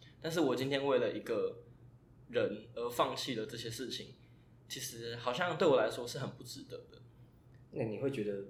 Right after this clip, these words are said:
Speaker 2: 后悔吗？就是有这段感情。
Speaker 1: 后悔吗？其实我不会后悔，因为我觉得在这段感情里面学到蛮多事情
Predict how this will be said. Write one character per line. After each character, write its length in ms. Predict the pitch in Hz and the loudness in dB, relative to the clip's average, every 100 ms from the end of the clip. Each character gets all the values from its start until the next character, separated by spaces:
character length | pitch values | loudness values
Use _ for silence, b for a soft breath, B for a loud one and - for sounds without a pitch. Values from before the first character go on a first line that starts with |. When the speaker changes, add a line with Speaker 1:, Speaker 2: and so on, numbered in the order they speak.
| - | -6
Speaker 2:
后 240 | - 113 | 2 4
悔 260 | - - - | 2 -4 -10
吗？ 60 | - - | -18 -20
就 100 | - | -16
是 100 | 101 | -14
有 120 | 92 82 | -14 -10
这 120 | 110 | -8
段 180 | 104 98 | -6 -8
感 100 | - - | -14 -20
情。 200 | - - - - - b b b b | -20 -20 -20 -20 -20 b b b b
Speaker 1:
后 260 | - 196 160 | 0 0 2
悔 100 | 120 | -2
吗？ 140 | 110 120 | -4 -6
其 120 | 156 | -2
实 80 | 202 | 2
我 120 | 147 | 2
不 100 | 135 | 4
会 100 | 139 | 4
后 240 | 156 123 | 4 4
悔， 160 | 117 113 | 4 0
因 80 | 143 | 0
为 60 | |
我 60 | 147 | 0
觉 160 | 135 | 2
得 80 | 120 | 0
在 120 | 120 | -2
这 120 | 127 131 | -4 0
段 160 | 127 | 0
感 160 | 120 110 | 0 -4
情 140 | 110 | -6
里 60 | 104 | -10
面 160 | 117 | -10
学 140 | 117 113 | -8 -4
到 120 | 117 | -2
蛮 240 | 110 - 101 | -2 -6 -6
多 220 | 110 104 | -6 -6
事 180 | - 110 | -8 -8
情 180 | - | -10